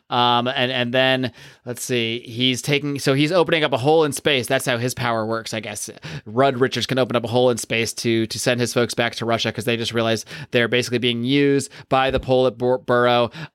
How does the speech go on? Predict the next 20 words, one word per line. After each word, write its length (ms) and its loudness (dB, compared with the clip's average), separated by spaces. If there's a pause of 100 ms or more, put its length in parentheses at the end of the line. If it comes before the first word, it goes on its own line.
Um, 300 2 (260)
the, 280 -8
you 80 2
know, 80 2
we, 180 -2
they 140 -2
say 240 0
he 100 -6
comes 220 0
back 300 2
and 80 0
he 80 -2
brings 180 -2
the 60 -2
whole 120 2
team 200 -2
back 280 0
and 80 -6
he's 140 -4
like, 220 -2